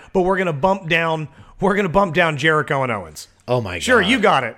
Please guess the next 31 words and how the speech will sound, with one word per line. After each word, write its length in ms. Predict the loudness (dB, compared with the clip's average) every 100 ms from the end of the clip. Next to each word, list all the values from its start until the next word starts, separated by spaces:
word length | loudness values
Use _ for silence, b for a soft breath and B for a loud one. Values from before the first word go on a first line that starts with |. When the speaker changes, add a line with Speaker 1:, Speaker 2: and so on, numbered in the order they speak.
| _
Speaker 1:
but 60 | -2
we're 60 | 0
gonna 100 | 0
bump 180 | -2 2
them 160 | 4 4
Speaker 2:
Oh, 60 |
Speaker 1:
down 160 | 4 0
to 60 | -4
the 60 |
pre-show." 420 | -8 -8 -8 -12 -4
Speaker 2:
that 220 | 0 4
would, 180 | 2 2
that 180 | 2 2
would 120 | 2
be 200 | 2 0
a 100 | -2
travesty. 760 | -6 -6 -6 -6 -12 -12 -14 _ b b b
Um, 760 | -2 0 0 0 -2 -6 -10 -14 _ -20 -10
you, 200 | -4 -4 -4
the 240 | -2 0
only 240 | 0 0
other, 280 | 0 2 2
the 200 | 2 0
only 160 | 0 0
one 220 | 0 0
I 120 | -2
could 180 | -2 -4
think 300 | -4 -4 -2
that 140 | -4 -2
they 140 | -2
would 600 | -2 -4 2 4 2 0